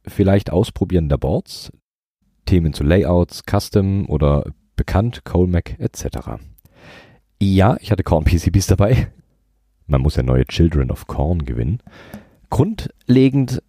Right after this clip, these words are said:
kann man mich immer anhauen, wenn es um C R K B D P C Bs geht. Eigentlich habe ich immer welche dabei. Wenn sie leer sind,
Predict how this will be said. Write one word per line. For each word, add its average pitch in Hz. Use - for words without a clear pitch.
kann 117
man 117
mich 101
immer 98
anhauen, 82
wenn 76
es 73
um 73
C -
R 69
K 73
B 65
D 62
P -
C -
Bs -
geht. -
Eigentlich 160
habe 113
ich -
immer 65
welche 71
dabei. -
Wenn 113
sie 117
leer 120
sind, 123